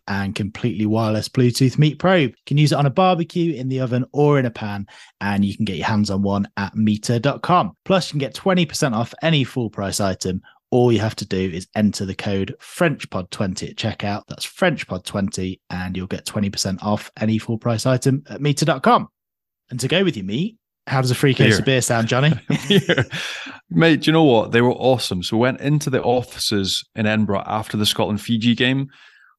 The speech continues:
Speaker 2: We did, uh, I was gonna say a tasting. We drank a lot of beer, basically, <laughs> and it was really nice. Um, Beer fifty-two and Wine fifty-two, they hosted us, Nicky Little, Joe Roccococo, Ryan Wilson, uh, lovely people.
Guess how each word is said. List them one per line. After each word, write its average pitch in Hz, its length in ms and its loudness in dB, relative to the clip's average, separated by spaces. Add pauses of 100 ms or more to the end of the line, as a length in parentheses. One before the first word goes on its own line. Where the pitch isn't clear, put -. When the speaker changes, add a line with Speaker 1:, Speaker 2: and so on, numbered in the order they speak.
Speaker 2:
We 117 80 -2
did, 113 300 2 (280)
uh, - 60 -14 (280)
I 123 60 -6
was 104 120 -6
gonna 117 120 2
say 95 140 -2
a 87 40 -4
tasting. 92 460 -2
We 104 80 4
drank 135 280 0
a 113 40 4
lot 110 160 4
of 92 80 -4
beer, 92 400 -2
basically, 98 580 0
<laughs> - 40 -4
and 104 100 0
it 104 40 2
was 110 180 4
really 113 180 4
nice. 90 480 0
Um, 101 360 0 (600)
Beer 135 180 0
fifty-two 117 560 0
and 123 220 4
Wine 113 200 2
fifty-two, 107 500 -2
they 104 100 0
hosted 117 460 0
us, - 600 -2
Nicky 110 360 -2
Little, 104 320 0
Joe 107 160 0
Roccococo, 104 580 0
Ryan 101 300 2
Wilson, 101 580 -2 (180)
uh, 101 240 0
lovely 113 440 0
people. 98 560 -4